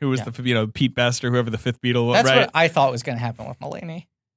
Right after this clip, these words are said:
Speaker 1: Sh-, oh, so you'd watch it like Stratosphere.
Speaker 2: That I would be, like, the seventh
Speaker 1: Yeah,
Speaker 2: friend
Speaker 1: and
Speaker 2: or the
Speaker 1: people would be
Speaker 2: sixth
Speaker 1: like, you
Speaker 2: friend.
Speaker 1: know, uh, weirdly, Griffin Newman was once in it. Then he was written out due to incompetence, we
Speaker 2: Yes.
Speaker 1: assume.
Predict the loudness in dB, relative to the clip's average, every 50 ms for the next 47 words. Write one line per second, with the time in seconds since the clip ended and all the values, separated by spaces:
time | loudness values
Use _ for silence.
0 | _ _ _ _ _ _ _ _ _ _ _ _ -8 -6 -4 -2 -2 -2 2 4
1 | 4 6 6 6 6 6 8 8 8 8 8 8 6 6 4 4 2 0 2 4
2 | 2 2 2 2 -2 -2 -2 2 2 4 4 4 2 0 0 -2 0 2 2 2
3 | 4 2 4 4 4 4 4 4 4 2 2 0 2 2 4 4 2 0 -4 -6
4 | -8 -8 -8 -10 -16 -12 -8 -4 0 0 0 0 0 -2 -2 -2 0 0 0 0
5 | 0 -2 0 0 0 0 0 0 2 2 4 4 4 4 4 4 4 4 6 6
6 | 6 6 4 4 4 4 6 6 6 6 4 4 2 2 2 2 4 4 4 4
7 | 4 2 2 0 0 0 0 0 0 0 -2 -2 -2 -4 -4 -2 -2 0 0 2
8 | 2 2 2 0 0 0 2 4 4 4 2 2 0 -2 0 0 -2 -2 -2 -2
9 | -2 -2 0 -2 -6 -8 -10 -12 -12 -10 -2 0 2 2 2 2 0 0 0 -2